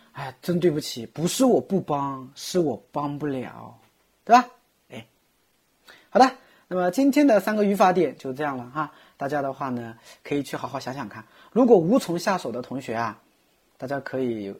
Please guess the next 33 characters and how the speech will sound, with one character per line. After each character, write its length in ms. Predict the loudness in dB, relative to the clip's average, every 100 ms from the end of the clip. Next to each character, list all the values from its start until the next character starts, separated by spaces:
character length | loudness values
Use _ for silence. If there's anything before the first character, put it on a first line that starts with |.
| _
微 120 | -12
信 200 | -8 -10
上 220 | -10 -16 _ -20
啊， 280 | -18 -16 -16
这 100 | -16
个 140 | -18
私 160 | -18 -14
信 200 | -12 -12
上 200 | -14 -20 _ _
私 160 | -20
信 140 | -10 -10
我 140 | -10
一 60 | -14
下 200 | -18 -20 _ _
啊， 80 | -14
问 180 | -10 -8
问 100 | -8
看。 180 | -14 -20 _ _ _ _ _
我 80 | -10
发 120 | -6
现 100 | -2
有 160 | 0
一 20 | 0
些 80 |
人 120 | -2 -4
写 180 | -6
句 140 | -6 -6
子 100 | -6
写 140 | -8
出 120 | -8
来， 140 | -8 -6
就 160 | -6
是 100 | -6